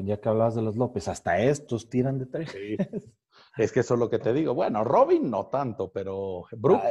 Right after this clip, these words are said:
Speaker 1: sí,
Speaker 2: sí,
Speaker 1: sí
Speaker 2: sí
Speaker 1: echaba
Speaker 2: tira
Speaker 1: sus
Speaker 2: un
Speaker 1: triples con, desde los Bulls, ¿eh? O sea, no
Speaker 2: Sí.
Speaker 1: tanto.
Speaker 2: Claro. O sea,
Speaker 1: Pero
Speaker 2: pero
Speaker 1: sí.
Speaker 2: no, no es la primera opción, llamémoslo.
Speaker 1: No, no.
Speaker 2: <laughs>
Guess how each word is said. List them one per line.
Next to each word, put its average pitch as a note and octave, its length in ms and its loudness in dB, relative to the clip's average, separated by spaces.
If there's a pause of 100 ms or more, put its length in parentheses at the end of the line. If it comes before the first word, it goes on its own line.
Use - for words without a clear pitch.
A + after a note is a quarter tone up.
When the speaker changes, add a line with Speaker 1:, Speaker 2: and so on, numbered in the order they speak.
(100)
Speaker 1:
sí, E3 220 6
Speaker 2:
sí, A2+ 80 4
Speaker 1:
sí D#3+ 160 6
Speaker 2:
sí G#3 80 4
Speaker 1:
echaba A#3+ 180 4
Speaker 2:
tira - 120 4
Speaker 1:
sus E3+ 160 2
Speaker 2:
un - 60 -12
Speaker 1:
triples D#3 440 0
con, A#2+ 340 0
desde G#2+ 240 2
los F#2+ 240 0
Bulls, C3+ 420 -4
¿eh? F3+ 180 -4
O F#3 60 2
sea, C3+ 140 4
no G#2+ 240 2
Speaker 2:
Sí. - 80 -6
Speaker 1:
tanto. E3 560 0 (500)
Speaker 2:
Claro. D#3+ 240 4
O - 680 -18
sea, A#2+ 140 2
Speaker 1:
Pero - 20 0
Speaker 2:
pero C3 140 4
Speaker 1:
sí. D3+ 80 -2
Speaker 2:
no, E3+ 180 2
no F3 240 2
es F#3+ 180 2
la E3 220 2
primera C3 360 -2
opción, A2+ 500 -6
llamémoslo. F#2+ 680 -8
Speaker 1:
No, G2+ 360 -2
no. F#2 40 -8
Speaker 2:
<laughs> F2 500 -12